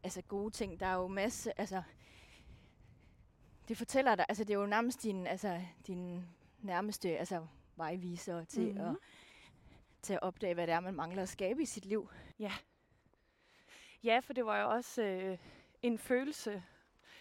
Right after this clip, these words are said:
Speaker 2: der gjorde, at jeg opdagede, at tingene ikke var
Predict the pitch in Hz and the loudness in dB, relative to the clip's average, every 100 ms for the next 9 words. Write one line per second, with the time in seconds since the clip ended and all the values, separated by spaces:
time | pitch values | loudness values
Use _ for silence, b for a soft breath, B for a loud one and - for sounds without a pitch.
0 | B - 214 180 208 202 220 233 - - | B -4 -4 0 2 6 6 6 4 -2
1 | 190 202 220 226 - 196 190 196 b - | 2 6 6 4 2 -2 -4 -6 b -12
2 | - 220 - 233 190 190 190 196 208 | -6 -6 0 0 0 -2 2 4 4